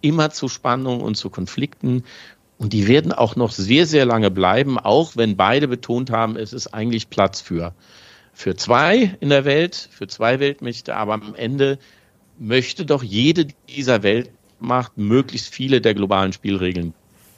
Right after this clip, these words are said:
Entsteht eben dieser, ähm, äh, Konflikt.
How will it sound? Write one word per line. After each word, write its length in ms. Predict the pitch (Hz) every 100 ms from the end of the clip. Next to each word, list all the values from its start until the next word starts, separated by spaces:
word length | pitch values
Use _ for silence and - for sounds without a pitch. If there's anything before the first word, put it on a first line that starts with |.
| _ _ _ _ _ _ _ _ _ _ _
Entsteht 420 | 101 - 101 101 98
eben 260 | 90 90 90 - - -
dieser, 360 | 95 85 82 _
ähm, 320 | 92 82 78 - -
äh, 220 | 87 80 - - -
Konflikt. 580 | - 92 - - -